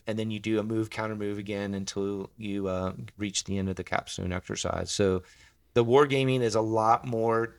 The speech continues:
it tends to be a lot more subject matter expert focused. It's really more about the players, a little bit less about cool computers, models, and sims, but those usually feed, um, feed the event.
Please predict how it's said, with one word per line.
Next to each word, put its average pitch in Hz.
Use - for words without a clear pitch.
it 113
tends 123
to 127
be 123
a 107
lot 104
more 107
subject 110
matter 104
expert 107
focused. -
It's -
really 110
more 104
about 104
the 92
players, 110
a 107
little 123
bit 135
less 123
about 113
cool 123
computers, 110
models, 104
and 98
sims, 101
but -
those 104
usually 98
feed, 98
um, 92
feed 101
the 92
event. 85